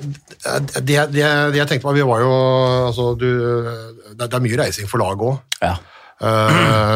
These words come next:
Speaker 1: de flyr jo, de flyr jo ned til, eh, altså, Metz ligger jo noen og tredve mil unna Paris,
Speaker 2: Mm.
Speaker 1: og der gikk jo fredagskampen. Skal du inn til Paris, mye
Speaker 2: Mm.
Speaker 1: skal gjøres, skal du spille i Paris der, og de styrta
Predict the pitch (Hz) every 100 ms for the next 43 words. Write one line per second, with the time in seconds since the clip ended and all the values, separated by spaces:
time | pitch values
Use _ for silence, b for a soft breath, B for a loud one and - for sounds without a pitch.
0 | 113 113 - 101 113 117 113 110 113 113
1 | 113 107 123 101 101 110 110 110 107 107
2 | 110 113 127 135 110 104 110 98 110 107
3 | 95 101 98 95 92 - 107 139 - -
4 | 143 113 127 - 110 113 92 107 95 90
5 | - 92 - 135 - 107 107 104 95 107
6 | 101 110 123 156 - - 127 101 117 101
7 | 120 - 113 - 95 92 104 101 107 117
8 | 135 147 B B B B 117 123 127 -
9 | - 180 - - 98